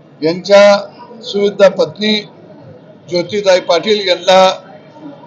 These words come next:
महायुतीकडून, भारतीय जनता पक्षाकडून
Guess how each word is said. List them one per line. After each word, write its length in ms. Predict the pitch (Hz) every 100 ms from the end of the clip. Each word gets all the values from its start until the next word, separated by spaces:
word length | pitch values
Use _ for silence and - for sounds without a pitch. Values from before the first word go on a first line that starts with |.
| - - -
महायुतीकडून, 760 | 175 233 214 - 185 175 175 208
भारतीय 540 | 180 165 - 208 196
जनता 360 | 170 170 170 180
पक्षाकडून 680 | 156 - 165 165 170 220